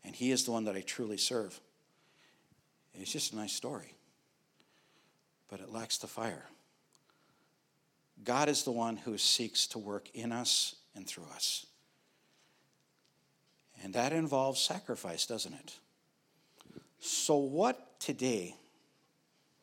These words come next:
and trust me, before this message went to you, it had to go to me, and I had to, there's some things that had to go on the altar for me too. What would it be today that God would say, "That needs to,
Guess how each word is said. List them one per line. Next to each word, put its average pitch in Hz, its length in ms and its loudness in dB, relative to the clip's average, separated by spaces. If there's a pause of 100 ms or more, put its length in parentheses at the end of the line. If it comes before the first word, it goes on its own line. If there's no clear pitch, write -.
(720)
and - 140 -6
trust - 300 6
me, 92 240 -4 (1800)
before 131 460 6
this 123 240 0
message 127 340 2
went 120 200 2
to 120 80 -2
you, 127 120 6
it 113 80 4
had 117 140 4
to 117 80 -2
go 113 140 2
to 110 60 -2
me, 110 320 -2
and 107 80 -10
I 110 100 -4
had 113 240 2
to, 101 180 -2 (600)
there's 123 120 4
some 135 160 4
things 131 240 4
that 127 80 2
had 120 220 6
to 139 40 0
go 120 100 4
on 120 120 4
the 123 100 2
altar 104 300 0
for 120 140 -4
me 127 160 0
too. 196 240 -2 (2000)
What 135 160 8
would 226 140 8
it 240 120 0
be 143 140 4
today 123 360 2
that 117 140 2
God 110 200 -2
would 110 120 -2
say, 104 240 0
"That 110 300 -4
needs 104 300 -2
to, 104 120 -6